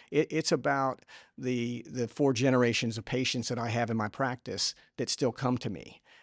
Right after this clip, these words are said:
and they don't live by me. They travel from out of town. That says something to, to, to me about the, the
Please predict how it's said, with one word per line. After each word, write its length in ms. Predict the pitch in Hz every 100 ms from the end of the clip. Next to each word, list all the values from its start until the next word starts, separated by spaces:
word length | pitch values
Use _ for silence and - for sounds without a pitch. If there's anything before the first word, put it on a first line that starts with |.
| -
and 80 | 123
they 80 | 127
don't 200 | 147 143
live 280 | 147 127
by 240 | 117 143 143
me. 240 | 98 95
They 160 | 104 113
travel 400 | - 110 120 127
from 180 | 135 131
out 140 | 135
of 80 | 127
town. 420 | 156 151 87 107 - - _ -
That 180 | 170
says 260 | - 185 170
something 400 | - 139 143 113
to, 200 | 110 107 101 -
to, 360 | 127 117 110 - _ -
to 120 | 113
me 560 | 123 160 113 104 110 - 135
about 380 | 107 120 110 - 190
the, 200 | 127 107 110 -
the 200 | 117